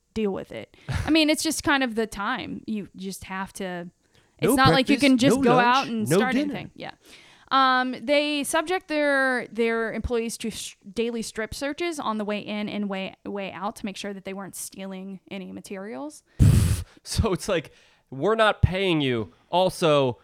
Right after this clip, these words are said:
Speaker 2: strip down 'cause you can't steal
Speaker 1: Yeah.
Speaker 2: anything. How
Speaker 1: Yep.
Speaker 2: dare you fucking try to provi-, provide for your family
Speaker 1: They
Speaker 2: out of this job?"
Speaker 1: Yeah, yeah. Uh, they also didn't practice safety measures, like they would blast the mine when there were miners in it.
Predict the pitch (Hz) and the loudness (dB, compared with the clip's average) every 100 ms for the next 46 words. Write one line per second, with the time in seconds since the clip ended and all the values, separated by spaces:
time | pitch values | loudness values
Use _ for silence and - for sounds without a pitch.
0 | _ - - - 208 190 135 175 165 135 | _ -14 -10 -2 2 2 2 4 4 4
1 | 131 117 165 160 147 104 - - - - | 0 -4 -4 -2 -2 -2 -8 -10 -10 -2
2 | 175 135 110 113 208 104 73 - 208 240 | 2 2 2 0 -2 -2 -6 -4 -2 -2
3 | - - 196 196 160 113 - 127 117 110 | -4 -10 -4 0 0 -2 -4 -4 -4 -2
4 | 123 113 - 107 117 117 - _ - 120 | 0 0 -4 -4 -2 -4 -6 _ -6 -2
5 | 127 117 117 113 107 - 113 107 101 101 | 0 -2 -2 -4 -4 -4 -2 -2 -6 -8
6 | - 160 120 110 98 - 123 98 78 139 | -2 0 0 -4 -6 -6 -4 -4 -4 -2
7 | 233 175 151 - 220 - - 240 226 240 | -2 -4 -8 -6 -6 -8 -6 -2 2 2
8 | 294 349 311 285 294 269 247 240 247 240 | 0 -2 -4 -4 -4 -2 -4 -4 -4 -6
9 | - 247 240 240 254 254 247 214 196 190 | -6 -4 -2 -2 -4 -6 -6 -6 -6 -4
10 | 208 208 196 180 190 202 208 220 - - | -4 -4 -4 -6 -6 -4 -4 -6 -8 -12
11 | - 220 220 220 226 233 233 190 202 226 | -10 -4 -2 -2 -2 -2 -2 -2 -2 0
12 | 226 214 208 202 202 196 202 208 - 202 | 0 0 -4 -4 -6 -6 -6 -8 -8 -8
13 | 240 | -8